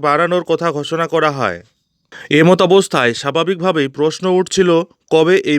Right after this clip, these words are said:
বর্ধিত ডিএ হাতে পাবেন রাজ্যের সরকারি কর্মচারীরা? তো চলুন বন্ধুরা, একটু দেখে নেওয়া যাক বর্ধিত ডিএ কবে হাতে পাচ্ছেন সরকারি কর্মচারীরা। রাজ্যের সরকারি কর্মচারীদের জন্য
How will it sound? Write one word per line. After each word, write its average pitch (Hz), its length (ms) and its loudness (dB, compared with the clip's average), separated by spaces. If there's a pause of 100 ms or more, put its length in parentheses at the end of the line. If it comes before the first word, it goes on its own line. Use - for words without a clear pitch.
বর্ধিত 156 340 0 (160)
ডিএ 151 360 0
হাতে 135 340 -2
পাবেন 147 300 2 (140)
রাজ্যের 135 400 -2
সরকারি 151 340 -2
কর্মচারীরা? 156 680 0 (580)
তো 156 100 4
চলুন 196 340 6
বন্ধুরা, 151 400 4 (120)
একটু 143 260 -4
দেখে 147 280 -2
নেওয়া 180 260 0
যাক 131 200 2 (360)
বর্ধিত 151 440 2 (140)
ডিএ 156 200 2 (140)
কবে 165 220 2
হাতে 165 280 -2
পাচ্ছেন 180 400 -2 (160)
সরকারি 165 360 -2
কর্মচারীরা। 175 640 0 (580)
রাজ্যের 139 400 2 (120)
সরকারি 160 340 0
কর্মচারীদের 180 720 0
জন্য 180 240 0